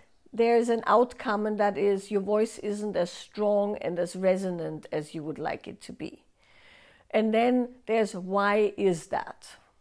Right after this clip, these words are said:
And the why is that might have a few layers. So one thing I can tell from the way you're speaking is you ju-, your s-, your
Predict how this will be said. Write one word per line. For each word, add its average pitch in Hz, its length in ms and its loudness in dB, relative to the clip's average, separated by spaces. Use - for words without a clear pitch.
And 196 140 -2
the 196 80 4
why 202 320 2
is 262 440 0
that 175 320 0
might 185 260 0
have 196 160 -4
a 185 80 -2
few 202 320 -8
layers. 185 580 0
So 214 220 2
one 240 380 2
thing 196 600 -2
I - 160 0
can 180 300 -8
tell 254 360 2
from 196 220 -4
the 175 100 -2
way 175 240 0
you're 165 100 -4
speaking - 520 -10
is 165 180 -6
you 208 80 -6
ju-, 196 260 -12
your 190 200 0
s-, - 280 -8
your 185 300 0